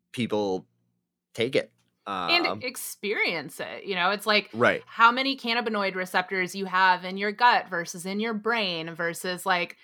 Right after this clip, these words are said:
Speaker 2: you know, the way that your body metabolizes it. You know, it is so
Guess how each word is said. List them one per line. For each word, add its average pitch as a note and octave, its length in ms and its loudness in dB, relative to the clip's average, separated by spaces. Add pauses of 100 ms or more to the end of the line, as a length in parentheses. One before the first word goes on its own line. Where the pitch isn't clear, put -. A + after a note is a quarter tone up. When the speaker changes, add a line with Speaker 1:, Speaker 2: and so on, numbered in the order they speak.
(500)
Speaker 2:
you B3 140 -4
know, E3 260 2 (340)
the G#3+ 180 2
way G3+ 240 2
that G#3+ 140 2
your A3 300 0
body A3 380 4
metabolizes D#3 960 -2
it. C#3+ 300 -6
You G#3 80 -6
know, G3+ 100 2
it G3 120 4
is G#3+ 200 2
so G#3 500 2